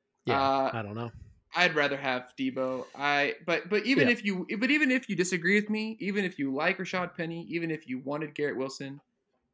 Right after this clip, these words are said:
Speaker 2: you don't think you could have made this trade next week? Do you think that having Garrett Wilson and Rashad Penny on your roster give you a better chance to beat Willie Tender this week than Deebo does? Because I don't know. I haven't looked at your roster. I can't tell you. I can't answer that question.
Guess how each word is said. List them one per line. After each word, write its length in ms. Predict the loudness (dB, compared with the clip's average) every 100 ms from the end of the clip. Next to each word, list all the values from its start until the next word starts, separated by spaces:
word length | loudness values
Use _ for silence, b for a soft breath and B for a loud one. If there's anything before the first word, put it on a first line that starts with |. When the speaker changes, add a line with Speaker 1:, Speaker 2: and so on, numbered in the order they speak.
| _ _ _
Speaker 2:
you 100 | -2
don't 180 | 0 0
think 180 | -4 -4
you 40 |
could 140 | -2 -2
have 100 | 0
made 300 | 0 -2 -2
this 200 | -6 -4
trade 300 | -6 -6 -6
next 280 | -10 -10 -8
week? 260 | -8 -8 _ _ _ _
Do 80 | -6
you 140 | -2 0
think 280 | 0 0
that 160 | 0 0
having 340 | 2 0 0
Garrett 320 | 0 0 0 -2
Wilson 320 | -4 -4 -8
and 120 | -8
Rashad 300 | -4 -4 -4
Penny 400 | -8 -8 -8 -12 _ _ _ -4
on 260 | 0 0
your 180 | 0 -2
roster 380 | -2 -4 -6 -10
give 240 | -8 -6
you 80 | -6
a 60 | -4
better 240 | -2 -2
chance 400 | -4 -10 -10 -10
to 80 | -12
beat 340 | -8 -8 -8 -12 _ _ -4
Willie 240 | 0 0
Tender 320 | -2 -6 -4
this 200 | -4 -6 -6
week 280 | -6 -6 -12 _ _ _
than 160 | -6 -2
Deebo 380 | -2 -2 -2 -2
does? 380 | -4 -4 -8 -10
Because 360 | -4 -2 -2 -6 _ 0
I 140 | 2
don't 120 | 4 2
know. 260 | 0 0
I 160 | 2 2
haven't 240 | 2 -2
looked 200 | -4 -2
at 160 | -4 -2
your 260 | -2 -2
roster. 440 | -2 -4 -6 -6 -4
I 80 | -4
can't 300 | -4 -8 -6
tell 160 | -4
you. 180 | -4 -4
I 40 |
can't 220 | -6 -6 -8
answer 200 | -6 -6
that 140 | -4
question. 520 | -4 -6 -6 -10 -10